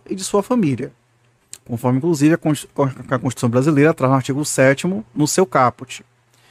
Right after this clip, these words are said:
E não é por outra razão que os autores preferem o princípio tutelar como específico desse ramo da árvore jurídica e que visa, sobretudo, a perspectiva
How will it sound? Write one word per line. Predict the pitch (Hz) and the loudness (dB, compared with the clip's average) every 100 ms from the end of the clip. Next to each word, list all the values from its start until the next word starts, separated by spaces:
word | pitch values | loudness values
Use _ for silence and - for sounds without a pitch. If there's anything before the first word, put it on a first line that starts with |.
| _ - - - - - | _ -20 -20 -20 -20 -4
E | 156 | 4
não | 180 | 6
é | 208 | 4
por | 208 | 4
outra | 165 156 | 4 4
razão | 147 185 160 160 | 2 2 4 2
que | 196 | 2
os | 185 | 2
autores | 156 139 135 123 | 2 2 -2 -2
preferem | - 147 - 120 110 107 123 _ _ | -2 -4 0 -2 0 -4 -8 _ _
o | - | -8
princípio | 131 151 - 123 131 | -2 -2 -2 -4 -6
tutelar | - 254 285 196 139 131 156 185 _ | -2 0 4 4 6 4 2 -2 _
como | 151 139 | 0 2
específico | 151 - 143 127 131 127 170 - 240 _ _ _ _ _ _ | 2 0 -4 -4 -4 -4 -6 -8 -12 _ _ _ _ _ _
desse | 131 170 - | 2 2 2
ramo | 127 123 135 156 | 0 2 2 0
da | 127 | 0
árvore | 117 110 117 | 0 -2 -6
jurídica | 120 185 135 127 165 226 - _ _ _ - - _ - | -2 0 0 0 -4 -6 -10 _ _ _ -20 -20 _ 0
e | 147 | 0
que | - | 2
visa, | 202 147 165 | -2 2 2
sobretudo, | - 165 202 - 147 147 170 - _ _ _ | 2 2 2 2 0 2 0 -2 _ _ _
a | 131 | -2
perspectiva | 139 143 156 202 - 139 135 165 | -2 -2 -4 -4 0 0 2 0